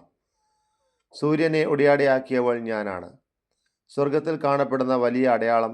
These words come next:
ഞാനാകുന്നു. ഫാത്തിമയിലെ കോവാദ ഈറിയായിൽ നടന്ന എൻ്റെ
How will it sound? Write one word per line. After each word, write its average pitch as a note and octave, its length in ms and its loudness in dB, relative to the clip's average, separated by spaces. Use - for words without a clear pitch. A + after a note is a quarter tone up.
ഞാനാകുന്നു. G2 580 -8
ഫാത്തിമയിലെ D3 720 0
കോവാദ C3+ 500 2
ഈറിയായിൽ B2 600 0
നടന്ന A2+ 320 -4
എൻ്റെ C3 280 -2